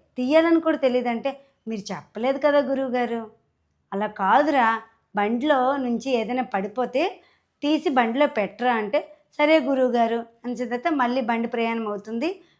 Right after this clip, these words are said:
మళ్ళీ గురువుగారు పడుకున్నారు. ఈసారి ఏమైందంటే ఎద్దు పేడేసింది.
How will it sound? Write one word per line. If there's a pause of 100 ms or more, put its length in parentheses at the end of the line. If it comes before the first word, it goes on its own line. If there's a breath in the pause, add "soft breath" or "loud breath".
(140)
మళ్ళీ
గురువుగారు
పడుకున్నారు. (600 soft breath)
ఈసారి
ఏమైందంటే
ఎద్దు
పేడేసింది.